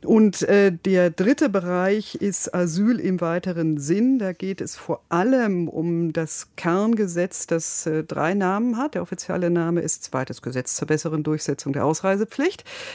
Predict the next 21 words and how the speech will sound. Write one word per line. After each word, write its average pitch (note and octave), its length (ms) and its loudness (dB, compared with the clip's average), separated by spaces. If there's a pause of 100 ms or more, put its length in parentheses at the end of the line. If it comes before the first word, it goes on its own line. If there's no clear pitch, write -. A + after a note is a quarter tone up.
Das F#3 160 0
Innenministerium E3+ 1000 2
spricht - 440 -8
vom C3+ 320 -4
Geordnete C#3 640 -2
Rückkehrgesetz. G#3 960 0 (140)
Pro - 220 -6
Asyl D#3 460 -2
spricht - 420 -10
vom B2+ 300 -4 (140)
Hau-ab-Gesetz. D3 1040 -2 (520)
<laughs> - 640 0
Und, F3+ 240 2 (540)
äh, F#3+ 140 2
dazu, A3 840 0
ähm, F#3 460 0
gehören F#3 480 0
dann E3 320 0
noch, D#3+ 360 -4
äh, D#3 220 -4
oder, D3+ 400 -2